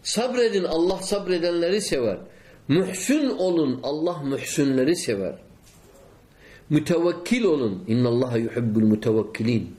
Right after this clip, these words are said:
Hakkıyla Allah'a tevekkül edenler ve hakaza. İyidir. Allah Subhanahu ve Teala'yı e, sevgisini nasıl artarız?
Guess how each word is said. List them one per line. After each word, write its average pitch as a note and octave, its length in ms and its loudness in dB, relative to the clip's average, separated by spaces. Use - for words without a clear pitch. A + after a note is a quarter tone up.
Hakkıyla B2+ 500 -2
Allah'a G#2+ 360 -2
tevekkül G2+ 400 0
edenler F2+ 500 -2
ve G2+ 80 0
hakaza. - 460 -8
İyidir. C#3+ 400 0
Allah C#3+ 220 0
Subhanahu D3+ 580 -2
ve - 40 -12
Teala'yı C3+ 560 -2
e, A2+ 420 4
sevgisini C#3+ 840 0
nasıl F3 280 -2
artarız? A#2+ 640 -4